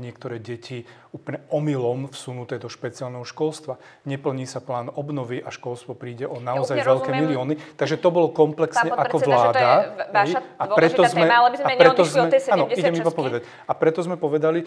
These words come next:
Speaker 1: že tú š-, sedemdesiatšestku nebudeme podporovať, lebo by sme podporovali aj túto vládu, ktorá je teraz zostavená.
Speaker 2: Vy ste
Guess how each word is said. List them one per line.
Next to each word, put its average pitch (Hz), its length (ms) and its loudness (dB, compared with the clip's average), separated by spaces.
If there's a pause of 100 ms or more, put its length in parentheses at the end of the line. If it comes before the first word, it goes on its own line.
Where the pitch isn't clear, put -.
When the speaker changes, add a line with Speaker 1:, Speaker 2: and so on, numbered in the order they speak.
(160)
Speaker 1:
že 151 80 -6
tú 160 160 -8
š-, - 160 -10
sedemdesiatšestku 156 880 -8 (140)
nebudeme 160 400 -6
podporovať, 151 400 -8
lebo 151 160 -2
by 151 160 -10
sme 160 160 -6
podporovali 160 640 0
aj 139 140 -8 (100)
túto 160 240 -6
vládu, 127 480 -4
ktorá 135 320 -6
je 131 80 -10
teraz 135 320 -8
zostavená. 117 640 -14 (240)
Speaker 2:
Vy 220 80 -16
ste 262 240 0